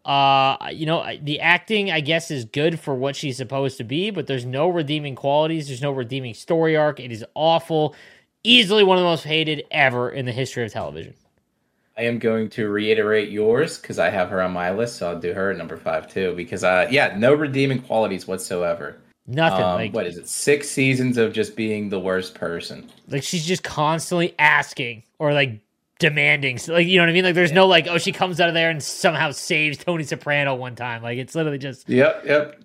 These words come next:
Speaker 1: it's
Speaker 2: Uh, even
Speaker 1: terrible.
Speaker 2: then, I don't even know if that would redeem her. She
Speaker 1: No.
Speaker 2: was so bad.
Speaker 1: Awful.
Speaker 2: Yeah,
Speaker 1: All right, so those are our
Speaker 2: I
Speaker 1: number
Speaker 2: agree.
Speaker 1: fives. All right. Number four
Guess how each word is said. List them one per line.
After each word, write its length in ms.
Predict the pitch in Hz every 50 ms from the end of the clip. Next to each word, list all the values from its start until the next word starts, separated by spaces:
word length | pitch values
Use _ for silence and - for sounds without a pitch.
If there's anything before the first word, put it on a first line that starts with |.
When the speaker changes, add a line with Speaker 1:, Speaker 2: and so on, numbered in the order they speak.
| - - -
Speaker 1:
it's 140 | 151 151 113
Speaker 2:
Uh, 60 | 113 - - _ _ _ _ _ _ -
even 160 | 165 180 220
Speaker 1:
terrible. 180 | 233 220 208 170
Speaker 2:
then, 180 | 226 214 190
I 60 | 151 143
don't 140 | 147 147
even 200 | 151 147 147 143
know 160 | 139 147 143 139
if 100 | 131 135
that 160 | 135 131 127
would 120 | 127 127 120
redeem 300 | 120 113 113 113 110 107
her. 200 | 104 98 95 -
She 160 | - - -
Speaker 1:
No. 140 | 143 196 160
Speaker 2:
was 80 | 120 -
so 120 | 110 101
bad. 380 | 98 95 92 92 92 87 - - _ _ -
Speaker 1:
Awful. 440 | 156 151 139 135 - - 92 - - _ _
Speaker 2:
Yeah, 100 | - -
Speaker 1:
All 60 | 170 160
right, 160 | 143 131 -
so 80 | 160
those 180 | 175 208 214 185
are 40 | 196
our 80 | 190
Speaker 2:
I 20 | 180
Speaker 1:
number 140 | 160 156 147
Speaker 2:
agree. 120 | 101 101
Speaker 1:
fives. 280 | 131 117 107 107 - -
All 80 | 170 170
right. 180 | 156 139 117 - _ _ _ _ _ _ _ _ _ _ _ _ _ - - - - - - - - _ _ _ _ _ -
Number 460 | 135 151 180 226 262 285 311 311 285
four 680 | - - - 208 196 190 185 180 175 175 175 175 175